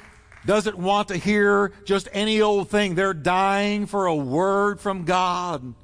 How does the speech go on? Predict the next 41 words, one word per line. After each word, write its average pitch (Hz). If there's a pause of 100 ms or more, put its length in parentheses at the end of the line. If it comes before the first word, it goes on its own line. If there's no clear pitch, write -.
(420)
Once, 220
when 170
many 240
people 190
had 160
walked 208
away, 180
as 127
a -
matter 208
of 196
fact, 202
in 147
one 220 (120)
sitting, 156 (280)
when 151
Jesus 202
taught, 147
there 156
were 139
five 220
thousand 208
people 185
following 151
him. 127 (180)
Four 220
thousand 160
nine 180
hundred 175
eighty-eight 180
could 131
not 151
understand 196
what 180
he 170
was 160
saying, 143 (240)
and 156
they 143
walked 170
away. 127